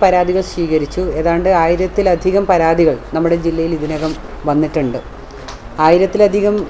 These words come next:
പരാതികളെന്ന് മാത്രമല്ല, നമ്മളിപ്പം അന്ന് ഈ ഓൺലൈനായിട്ട് പരാതികൾ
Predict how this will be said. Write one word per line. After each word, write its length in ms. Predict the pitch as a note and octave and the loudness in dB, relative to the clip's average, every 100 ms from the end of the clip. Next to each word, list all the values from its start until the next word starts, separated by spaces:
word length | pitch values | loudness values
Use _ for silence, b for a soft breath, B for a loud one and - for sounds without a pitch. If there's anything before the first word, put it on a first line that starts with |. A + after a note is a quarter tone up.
| - | -2
പരാതികളെന്ന് 640 | F3 F3+ F3+ F#3 G#3 G#3 G3+ F#3+ | 2 4 4 4 2 2 2 0
മാത്രമല്ല, 360 | E3 - E3 D#3+ | -2 -2 -2 0
നമ്മളിപ്പം 400 | E3 E3+ E3+ F#3 G3 F3 - D#3+ | 0 0 0 0 -2 -4 -6 -2
അന്ന് 180 | E3+ F3 E3 | -2 -2 0
ഈ 20 | D#3 | 2
ഓൺലൈനായിട്ട് 680 | D#3 F3 F#3+ G3 G3 F#3 G3+ G3+ F3+ - | 2 2 2 2 2 0 0 0 0 0
പരാതികൾ 520 | F3 F3 F3 F#3 F#3 | 2 2 2 2 0